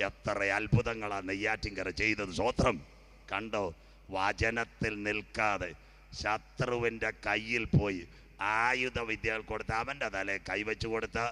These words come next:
നിന്റെ കാര്യം അധോഗതിയാ. കണ്ണൂക്കാരെ ഇപ്പം ബേക്കറി കേക്ക് ഉണ്ടാക്കിക്കൊണ്ടിരിക്കുന്നു. സ്വോത്രം.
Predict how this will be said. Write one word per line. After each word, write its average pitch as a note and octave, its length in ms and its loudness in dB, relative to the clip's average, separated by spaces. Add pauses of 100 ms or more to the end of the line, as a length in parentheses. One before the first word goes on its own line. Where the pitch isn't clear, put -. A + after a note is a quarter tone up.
നിന്റെ G2+ 340 -6
കാര്യം G2+ 340 -2
അധോഗതിയാ. B2+ 840 8 (360)
കണ്ണൂക്കാരെ G#2 540 -4
ഇപ്പം G2+ 300 -8
ബേക്കറി A2 420 -2 (100)
കേക്ക് A2 240 -2
ഉണ്ടാക്കിക്കൊണ്ടിരിക്കുന്നു. F2+ 800 -6
സ്വോത്രം. B2 520 0